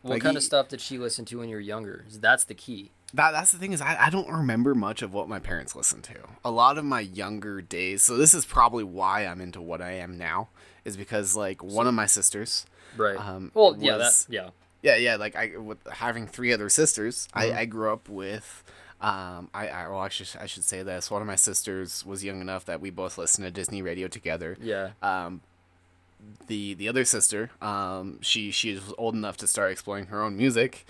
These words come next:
Speaker 1: Right.
Speaker 2: Um, and, and during her goth phase, I'll say,
Speaker 1: Mm-hmm.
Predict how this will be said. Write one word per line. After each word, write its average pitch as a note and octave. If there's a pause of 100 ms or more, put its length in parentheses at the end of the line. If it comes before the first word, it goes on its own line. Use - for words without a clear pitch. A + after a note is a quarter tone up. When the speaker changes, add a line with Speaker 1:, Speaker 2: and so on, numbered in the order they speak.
(120)
Speaker 1:
Right. F#2+ (180)
Speaker 2:
Um, G2+ (160)
and, G#2+
and G2+ (280)
during A2+
her G2+
goth A2
phase, F#2+
I'll G2
say, G2
Speaker 1:
Mm-hmm. C#3